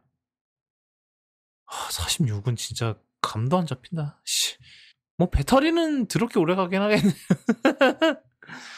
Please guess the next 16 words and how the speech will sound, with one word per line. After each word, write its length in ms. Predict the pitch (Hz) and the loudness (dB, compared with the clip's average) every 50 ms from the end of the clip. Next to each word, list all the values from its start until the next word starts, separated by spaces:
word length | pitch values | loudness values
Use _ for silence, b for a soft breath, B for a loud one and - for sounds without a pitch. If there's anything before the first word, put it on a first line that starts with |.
| B B B B B B - | B B B B B B -4
하여튼 180 | 277 277 330 | -2 0 2
그래서 220 | 277 196 180 220 220 | 2 2 2 2 0
저는 560 | - - 165 185 247 277 254 196 151 - - _ _ _ _ _ _ _ _ _ | 0 2 2 2 2 2 0 0 -2 -4 -8 _ _ _ _ _ _ _ _ _
별로 580 | - - - 165 226 277 339 370 370 320 - - | -8 -2 0 2 4 4 6 6 4 4 2 0
안 220 | - 110 120 143 | -2 -2 0 0
좋은 280 | 180 339 381 403 370 320 | 2 4 2 2 2 0
현상인 380 | 320 330 311 320 320 320 330 | -4 -4 -2 -2 -2 -2 0
것 80 | - 302 | 0 0
같아요. 280 | 160 - - 160 151 | 0 0 -2 -2 0
그러니까 420 | 139 139 165 190 254 254 233 170 - B B B B B B B B B B B B B _ _ _ - | 0 2 2 2 4 4 2 2 -2 B B B B B B B B B B B B B _ _ _ -8
스마트폰이 720 | - - - 427 494 494 - - - - 453 427 415 392 381 | -2 2 4 4 4 2 0 -2 2 4 4 4 4 2 2
커지는 500 | - - 392 381 - 403 370 349 320 320 | 0 0 2 2 2 2 2 2 2 2
거는 340 | 320 330 320 320 311 302 277 | 2 2 2 2 2 2 2
뭐 340 | 254 233 233 220 214 196 - | 2 4 4 4 2 2 0
그래, 460 | - - - 147 156 139 127 123 117 - | -4 -6 -2 0 0 0 0 -2 -2 -2
그렇다, 440 | - 139 135 135 - 151 143 131 | 0 0 0 0 2 0 0 0